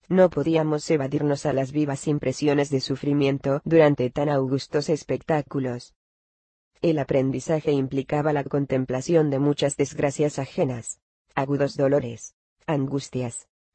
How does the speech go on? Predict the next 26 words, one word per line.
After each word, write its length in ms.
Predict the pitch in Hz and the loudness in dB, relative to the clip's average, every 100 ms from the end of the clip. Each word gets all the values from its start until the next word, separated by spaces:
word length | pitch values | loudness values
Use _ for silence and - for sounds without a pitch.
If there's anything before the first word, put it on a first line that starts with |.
| - | 2
miseria 520 | 175 143 143 143 147 | 2 4 2 2 0
y 80 | 139 | 2
desesperación 1000 | 156 - 143 - 151 147 - 170 160 156 | 0 -2 -6 0 0 2 2 4 4 0
ante 300 | 147 135 139 | -2 -2 0
las 180 | 131 131 | -2 -2
que 140 | 131 | -4
corrían 540 | 123 139 143 139 131 131 | -2 -4 -2 0 0 0
nuestras 440 | 123 - 143 143 | 0 0 -4 -2
lágrimas, 720 | 147 139 131 131 123 123 - _ | -2 -2 -2 -4 -6 -10 -18 _
y 140 | - 185 | -4 -2
se 140 | 147 | 0
estremecía 640 | 135 - 143 139 - 135 | -2 -2 0 0 -2 -2
nuestro 420 | 135 123 123 - 135 | 0 0 0 -4 -4
corazón. 680 | 165 160 156 165 131 127 - _ _ _ _ _ _ _ _ | -2 -4 2 2 2 -2 -10 _ _ _ _ _ _ _ _
Pero 280 | 165 143 139 | 0 2 2
era 180 | 156 139 | 2 2
necesario 640 | 139 - 123 143 139 143 | -2 -2 -4 -4 -2 0
aprender, 640 | 139 165 151 139 175 - 120 _ _ _ | 0 0 -2 0 -2 -4 -14 _ _ _
con 200 | - 151 | 0 2
esos 280 | 143 - 156 | 2 0 -2
espectáculos, 1000 | 151 - 131 - 156 143 160 143 139 - _ _ _ - | -2 -4 -6 -2 -2 -2 -2 0 0 -4 _ _ _ 2
el 200 | 165 143 | 2 2
dominio 400 | 135 135 143 147 | 0 0 2 2
de 100 | 143 | 0
las 200 | 139 139 | -2 0
emociones, 840 | 135 131 - 175 127 113 - - | 0 0 2 0 0 -8 -16 -20